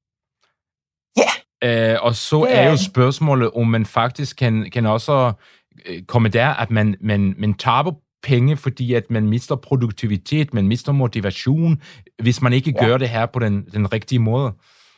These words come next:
Speaker 1: Lige nøjagtigt. Altså, det er der lavet, lavet flere studier af, om man, om man så at sige realiserer <clears throat> den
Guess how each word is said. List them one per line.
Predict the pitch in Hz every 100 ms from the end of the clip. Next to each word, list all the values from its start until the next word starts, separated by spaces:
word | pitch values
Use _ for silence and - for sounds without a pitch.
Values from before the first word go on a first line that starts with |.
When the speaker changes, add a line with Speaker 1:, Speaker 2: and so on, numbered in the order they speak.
| _ _ _ _ _ _ 185
Speaker 1:
Lige | 208 220
nøjagtigt. | 226 156 156 - 170 - _ _ - - _
Altså, | 190 190 185 - - - - - -
det | 262
er |
der | 262
lavet, | 220 202 202 196 190 190 185 175 202
lavet | 208 202
flere | 240 302
studier | - 262 247 233 180
af, | 190 202 -
om | 196 202
man, | 202 185 196 -
om | 196 190
man | 190
så | - 226
at | 233
sige | 254 220
realiserer | 196 190 196 202 - 269 269 226 208 - _ - 370
<clears throat> | 285 - - _
den | 226 208